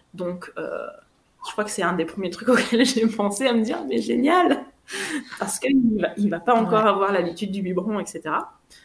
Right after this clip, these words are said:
Speaker 1: Sauf que on avait un, on a eu un deuxième, enfin, un souci différent, chaque, chaque enfant est différent, et c'est qu'il avait quasiment pas de réflexe de succion, parce qu'il était, euh, voilà, il était en très mauvaise santé, euh, et du coup, il était, euh,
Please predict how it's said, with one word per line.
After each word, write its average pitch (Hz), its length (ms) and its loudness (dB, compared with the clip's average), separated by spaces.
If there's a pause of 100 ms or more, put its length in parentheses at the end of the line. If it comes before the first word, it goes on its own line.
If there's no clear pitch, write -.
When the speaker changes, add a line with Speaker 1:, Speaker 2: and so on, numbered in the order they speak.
(160)
Speaker 1:
Sauf 233 320 0
que 240 320 4
on 196 140 -2
avait 175 420 0
un, 151 360 -6 (120)
on 165 60 -10
a 151 40 -6
eu 160 100 -6
un 156 80 -6
deuxième, 170 500 -4
enfin, 131 320 -12 (120)
un 165 80 -20
souci - 320 -10
différent, 165 460 -10
chaque, - 320 -14
chaque - 220 -18
enfant 175 140 -16
est 165 120 -14
différent, 190 420 -10 (500)
et 220 280 2
c'est 175 240 2
qu'il 180 180 -4
avait 170 180 2
quasiment 170 360 -4
pas 214 140 -2
de 214 60 0
réflexe 190 340 -4
de 170 80 -4
succion, - 440 -12
parce - 200 -10
qu'il 151 180 -14
était, 160 320 -6
euh, 151 240 -4
voilà, 151 160 0
il 143 80 -2
était 143 160 -6
en 147 120 -8
très 185 200 -10
mauvaise 160 280 0
santé, 202 360 -4 (600)
euh, 151 400 -6 (220)
et 156 100 -12
du 143 120 -14
coup, - 140 -8
il 202 60 0
était, 180 300 -8
euh, - 60 -12